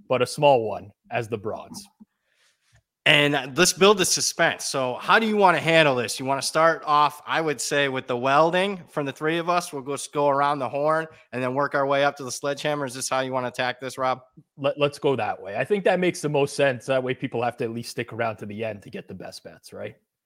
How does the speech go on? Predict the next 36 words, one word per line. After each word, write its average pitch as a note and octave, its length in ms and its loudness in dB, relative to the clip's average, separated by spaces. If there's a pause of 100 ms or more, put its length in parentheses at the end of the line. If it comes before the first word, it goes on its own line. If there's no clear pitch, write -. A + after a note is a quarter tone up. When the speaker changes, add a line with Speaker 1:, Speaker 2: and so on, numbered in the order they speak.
(180)
Speaker 2:
Well, A#2 160 -6
let's B2+ 260 -4
fire C#3+ 300 4
it C3+ 60 0
away. C#3 280 2
And A#2+ 120 -4
I'll B2 140 0
tell D#3 200 -4
you C3+ 120 -2
what, C3+ 440 2
w-, G#2+ 260 -20
since B2 300 -8
you're, D3+ 160 -2
you're C3 220 -4
the C#3 80 -6
boss, A#2+ 580 0 (460)
let's - 160 -4
start E3+ 220 6
off C3+ 140 8
with A2+ 180 -6
you. A#2 400 -2 (460)
Uh, A#2 280 0
the A#2 120 -4
welding C#3 400 2
hammer, G#2+ 420 -4 (160)
uh, G#2+ 280 -4
as G#2+ 140 -10
far B2+ 320 0
as, A#2 180 -4
and C#3 200 -4
this G#3 200 -2
is E3+ 80 -8
just F3+ 160 -6
gonna F3 120 -4
be D#3 140 -4
for E3 240 -8